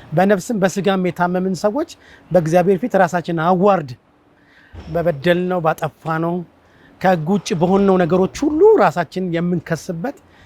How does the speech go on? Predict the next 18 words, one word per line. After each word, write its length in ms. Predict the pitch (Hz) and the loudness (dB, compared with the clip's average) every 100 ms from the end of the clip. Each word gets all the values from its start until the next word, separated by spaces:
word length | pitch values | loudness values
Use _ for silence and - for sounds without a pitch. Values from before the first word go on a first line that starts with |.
| - | -8
የምንወቅስበት፣ 920 | 156 170 170 170 165 - - 165 202 247 | 0 2 4 2 0 -2 -6 -4 -4 -4
ማረን 400 | 165 185 185 185 | 0 2 4 2
የምንልበት፣ 720 | 170 160 160 156 156 151 240 - - _ _ _ - | 0 -2 -4 -4 -6 -6 -8 -8 -20 _ _ _ -8
ደግመን 420 | 156 208 180 220 214 | 0 0 2 0 2
ወደዛ 280 | 202 185 196 | 0 0 -2
እንዳንመለስ 800 | 196 196 196 190 185 185 190 247 | 0 0 0 0 -2 -4 -4 -6
ኃይል 260 | - 214 214 | 0 2 4
የምንታጠቅበት፣ 1080 | 196 185 180 160 160 165 170 - 160 185 294 _ _ _ - - - | 2 0 -4 -4 -6 -6 -8 -10 -8 -8 -10 _ _ _ -20 -16 -4
የእግዚአብሔር 520 | 175 143 180 180 175 | -2 2 2 2 -2
መንፈስ 380 | 170 175 160 170 - - - 147 | -4 -6 -6 -10 -12 -20 -8 -2
የምንቀበልበት 1080 | 196 196 190 170 - 165 156 156 151 233 262 - - - | 0 2 -2 -4 -6 -4 -2 -4 -4 -6 -6 -16 -20 -16
ትልቅ፣ 460 | - 330 311 320 - - - - | -6 0 2 2 -2 -10 -18 -4
ትልቅ፣ 340 | 262 240 240 - | -2 0 -2 -2
ትልቅ፣ 260 | 262 247 - | -4 -4 -6
ትልቅ 300 | 247 190 - - _ - - - - | -6 -6 -14 -20 _ -20 -20 -12 -2
ወቅት 220 | 208 - | -2 -2
ነው 160 | 165 139 | -4 -4
ጾም። 200 | 143 | -6